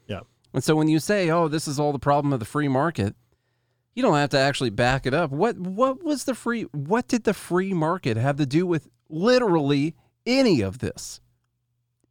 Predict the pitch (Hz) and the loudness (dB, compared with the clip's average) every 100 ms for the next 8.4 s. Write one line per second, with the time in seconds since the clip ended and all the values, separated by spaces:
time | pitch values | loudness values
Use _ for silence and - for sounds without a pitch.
0 | _ 214 285 320 349 359 302 - - - | _ 2 4 4 4 2 0 -6 -8 -8
1 | 208 339 339 277 269 139 107 90 - - | 2 4 4 2 2 2 0 -2 -6 -18
2 | - 160 151 160 156 170 147 147 151 135 | -4 -2 0 2 2 2 0 0 2 2
3 | 120 107 - - - 123 143 143 143 120 | 2 0 -6 -20 -4 0 2 2 2 0
4 | 120 131 131 127 117 113 101 - 127 131 | 2 2 2 0 0 0 0 0 0 0
5 | 139 120 120 - 117 110 120 120 143 135 | -2 -2 -2 -4 0 2 2 0 0 0
6 | - 131 147 117 127 110 117 123 123 131 | 0 0 0 -2 0 0 0 -2 0 0
7 | 135 - _ _ _ _ _ 113 123 117 | 0 -4 _ _ _ _ _ -4 -2 0
8 | 120 113 - | 2 0 -2